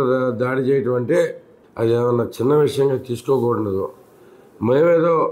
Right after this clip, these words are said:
జగన్మోహన్ రెడ్డి గారు వచ్చి, గుడివాడ వచ్చి, పోయిన ఎన్నికల ముందు వచ్చినప్పుడు టిడ్కో ఇళ్ళన్నీ ఫ్రీగా ఇస్తా ఉన్నారు, దానికి క్షమాపణ చెబుతారు ఈసారి, ఈసారి ఫ్రీగా ఇస్తామని చెప్పి క్షమాపణ చెబుతారని చెప్పి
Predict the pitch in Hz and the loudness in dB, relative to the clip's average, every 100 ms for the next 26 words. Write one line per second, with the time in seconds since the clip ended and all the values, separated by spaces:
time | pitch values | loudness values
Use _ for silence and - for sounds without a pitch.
0 | - _ _ 107 131 143 156 160 151 160 | -8 _ _ -8 -4 0 0 0 0 0
1 | 143 151 143 - 151 143 117 - - _ | 0 0 -2 0 0 0 -2 -6 -20 _
2 | _ - 107 135 165 156 151 151 147 143 | _ -4 0 2 2 2 -2 -2 0 2
3 | 113 - - _ _ - 131 143 135 143 | 0 -4 -14 _ _ -2 0 2 2 2
4 | 127 147 139 131 127 127 127 117 127 120 | 2 2 2 2 0 0 -2 0 2 0
5 | 101 - - - - - - - 156 147 | -2 -8 -20 -20 -20 -20 -20 -6 -4 -2
6 | 156 180 160 156 156 156 107 127 147 160 | 0 2 2 0 0 -2 -2 -2 0 0
7 | 147 - 143 139 135 120 120 - - 113 | -2 -2 -4 -2 -2 -2 -2 -6 -14 -8
8 | 123 123 123 131 127 147 135 143 139 127 | -4 -6 -6 -4 -2 -2 -2 0 0 0
9 | 131 127 110 123 123 135 135 - - 120 | 0 0 0 0 2 2 0 -4 -12 -6
10 | 120 104 120 117 104 117 139 131 127 123 | -4 -2 -2 -2 -4 -2 0 2 0 0
11 | 127 123 123 123 123 123 101 110 120 117 | -4 -2 -2 -4 -4 -4 -4 -4 -4 -4
12 | 117 110 98 110 107 110 101 104 | -2 -2 -2 -2 -2 -4 -2 -2